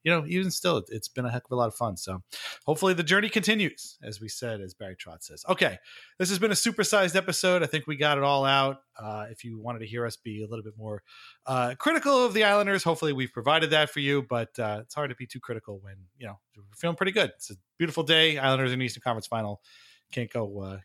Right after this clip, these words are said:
can't feel too bad. And, uh, but, uh, you know, they're gonna, they're gonna have a, a big test, uh, against Tampa Bay,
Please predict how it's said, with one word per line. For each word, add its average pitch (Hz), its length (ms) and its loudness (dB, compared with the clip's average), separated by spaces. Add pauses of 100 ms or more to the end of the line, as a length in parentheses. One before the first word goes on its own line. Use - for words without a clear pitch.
can't 107 160 -10
feel 98 160 -8
too - 140 -14
bad. 95 320 -10
And, 90 180 -12
uh, 87 140 -14 (100)
but, 113 240 -6
uh, 113 180 -2
you 175 80 0
know, 165 100 0 (120)
they're 135 80 -4
gonna, 139 220 -2
they're 135 120 -2
gonna 151 140 2
have 151 140 4
a, 151 80 4
a 143 160 2
big 139 180 2
test, - 320 -4
uh, 95 160 -10 (100)
against 104 320 -14
Tampa 90 220 -16
Bay, 90 120 -20